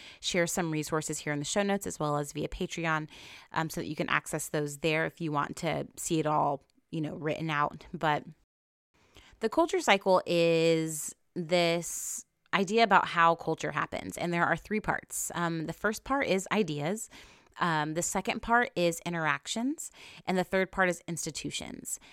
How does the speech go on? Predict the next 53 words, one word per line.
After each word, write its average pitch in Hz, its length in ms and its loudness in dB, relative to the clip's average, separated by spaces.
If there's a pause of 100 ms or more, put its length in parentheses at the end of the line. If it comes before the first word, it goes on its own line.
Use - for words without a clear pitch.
(140)
And 185 140 -2
so 196 80 2
I'm 196 80 0
gonna 254 180 4
walk 185 240 8
through 180 120 -6
this 156 180 -4
pretty 262 240 -4
quickly 160 380 -4
'cause - 100 -14
it's 160 140 -10
a 175 80 -2
really 214 180 0
simple 190 340 -4
idea, 156 280 -4
and 147 100 -6
I 147 40 -4
hope 151 220 -6
that 160 200 0
it - 100 -8
gets - 220 -6
some 160 120 -6
traction 151 460 -2
with 151 180 -10
you 202 220 -2 (260)
as 160 220 -2
you're 170 120 2
thinking 165 280 -4
about 151 240 -4
your 156 140 -2
diversity 147 420 -6
work - 200 -8
this - 200 -10
year. - 160 -4
So 165 420 0
ideas. - 520 -4
This 202 200 -6
is 220 100 -4
pretty 180 200 -2
simple. - 440 -6 (460)
Um, 160 520 0
culture 185 420 -2
starts 156 340 -4
with 160 100 -4
ideas. 160 800 -4
<laughs> - 80 -6
Um, 165 300 -2
what 180 140 0
we 196 100 0
believe, 180 500 0
what 165 120 0
we 165 120 -4
think, 165 420 -6